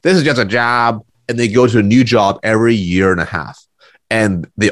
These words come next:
always find a way to blame the company, their boss, or the market or whatever for their, their, their poor results. And they actually stay mediocre. The reality is mediocrity is a choice. And so is greatness.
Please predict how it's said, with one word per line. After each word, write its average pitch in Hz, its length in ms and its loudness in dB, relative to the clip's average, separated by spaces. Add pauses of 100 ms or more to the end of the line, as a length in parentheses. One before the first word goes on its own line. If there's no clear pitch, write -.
always 131 340 4
find 123 140 0
a 110 40 2
way 104 160 2
to 87 80 0
blame 87 320 -2
the 69 120 -6
company, 143 640 -4 (380)
their 85 120 0
boss, 113 680 0 (300)
or 98 200 0
the 90 120 4
market 117 440 0
or 82 60 0
whatever 101 200 2
for 101 160 -4
their, 85 180 -2
their, 80 200 0
their 87 260 0
poor 98 480 2
results. - 580 -2 (400)
And 107 140 2
they 107 80 4
actually 135 220 0
stay 110 500 0
mediocre. 90 680 -2
The 92 100 0
reality 120 520 2
is 110 160 0 (220)
mediocrity 107 800 0
is 90 140 -2
a 82 60 -4
choice. - 720 -4 (720)
And 107 140 0
so 110 260 4
is 87 80 0
greatness. - 640 -6